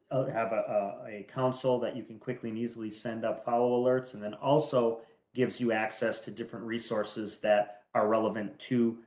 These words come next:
that particular emergency, whether it's a U R L to get to a, a security camera,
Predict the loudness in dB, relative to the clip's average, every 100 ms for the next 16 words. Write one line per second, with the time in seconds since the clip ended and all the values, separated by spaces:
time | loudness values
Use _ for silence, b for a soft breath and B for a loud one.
0 | _ 0 0 0 -6 -6 -2 -2 0 -2
1 | -4 -6 -4 -2 0 -2 -4 -4 0 2
2 | 4 4 2 0 -6 -6 -4 -4 -4 -8
3 | -12 -6 2 4 4 0 2 2 2 -2